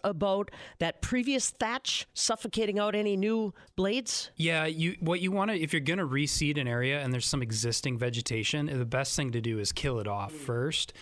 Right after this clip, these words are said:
Speaker 2: And then, uh, and wait for it to really get soft and dead. The other thing you can do is seed into existing stuff that maybe you don't wanna kill, is just set your mower to the absolute lowest setting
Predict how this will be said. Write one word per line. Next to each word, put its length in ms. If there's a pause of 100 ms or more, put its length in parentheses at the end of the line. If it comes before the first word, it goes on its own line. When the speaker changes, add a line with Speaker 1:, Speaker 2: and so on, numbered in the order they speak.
(200)
Speaker 2:
And 180
then, 400 (100)
uh, 440 (480)
and 160
wait 220
for 200
it 100
to 100
really 500
get 260
soft 480
and 140
dead. 360 (400)
The 180
other 140
thing 200
you 100
can 140
do 260
is 80
seed 240
into 200
existing 540
stuff 280
that 140
maybe 220
you 100
don't 180
wanna 160
kill, 260
is 140
just 200
set 260
your 80
mower 500
to 120
the 200
absolute 500
lowest 420
setting 420